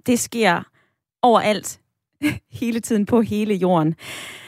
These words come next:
Og de her oplysninger, som vi sender til Google, sender til Facebook, andre sociale medier, det er nogen, som, det er noget, som kan bruges til at skræddersy nyheder og indhold, så det passer lige præcis til noget, du tidligere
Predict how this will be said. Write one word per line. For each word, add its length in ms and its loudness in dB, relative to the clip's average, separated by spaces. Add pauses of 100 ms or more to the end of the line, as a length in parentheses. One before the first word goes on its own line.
(140)
Og 100 -2
de 100 6
her 160 6
oplysninger, 720 2
som 340 0
vi 280 -2
sender 320 2
til 160 -4
Google, 500 0 (140)
sender 280 0
til 160 -4
Facebook, 540 -6 (160)
andre 260 2
sociale 400 -2
medier, 400 0 (680)
det 160 2 (100)
er 220 0
nogen, 560 2
som, 500 0 (160)
det 100 4
er 40 6
noget, 380 6
som 300 -2
kan 160 -6
bruges 420 -4
til 320 -4
at 100 -4 (140)
skræddersy 600 -4 (260)
nyheder 640 4
og 220 -6
indhold, 380 0 (360)
så 180 0
det 100 -2
passer 280 2
lige 180 2
præcis 380 -4
til 140 -2
noget, 380 2
du 220 0
tidligere 720 0